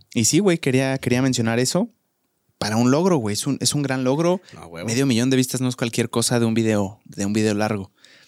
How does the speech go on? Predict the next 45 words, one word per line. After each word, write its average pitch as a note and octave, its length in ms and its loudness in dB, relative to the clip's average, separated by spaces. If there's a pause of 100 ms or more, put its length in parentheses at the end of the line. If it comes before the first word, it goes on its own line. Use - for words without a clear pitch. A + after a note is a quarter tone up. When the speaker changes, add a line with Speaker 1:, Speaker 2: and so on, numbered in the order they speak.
(220)
Speaker 1:
Entonces, A#2+ 300 0
enhorabuena. A2+ 560 0 (920)
Speaker 2:
Enhorabuena, A2 600 -10
la A2 100 -12
neta. B2+ 400 -8
Yo F3 360 2
traigo E3 400 2
por B2+ 160 -2
aquí. - 220 -6 (140)
Ay, - 260 -6 (180)
Speaker 1:
Ah, G3 260 -2
Speaker 2:
no, G#3+ 40 0
Speaker 1:
sí, A#3 240 4
las G#3 120 4
Speaker 2:
madre. - 120 -6
Speaker 1:
preguntas, F3+ 720 4
güey. A#2 420 2
Speaker 2:
Así A#2 200 -12
Speaker 1:
De C#3 60 0
aquí C#3+ 140 0
van F#3+ 100 2
Speaker 2:
es. F#3+ 40 2
Speaker 1:
a - 20 0
salir C#3+ 280 0
los D3+ 120 0
clips. - 400 0
A A#2+ 100 -2
ver, A2+ 140 2
ahora A#2 180 0
sí. G#2 200 -6 (340)
Speaker 2:
Aquí G2 100 -14
Speaker 1:
Porque A2+ 180 0
nos C3 140 2
Speaker 2:
está. - 80 2
Speaker 1:
quedamos F3 220 2
hablando C#3+ 300 2
de, A2+ 600 0
de A#2+ 220 -2
nuestra A#2+ 300 0
idea, C3 240 0
güey, D3+ 160 0
como A#2+ 400 0
veinticinco A2 580 0
minutos. A2+ 440 -2 (220)
Speaker 2:
Sí. A2+ 320 0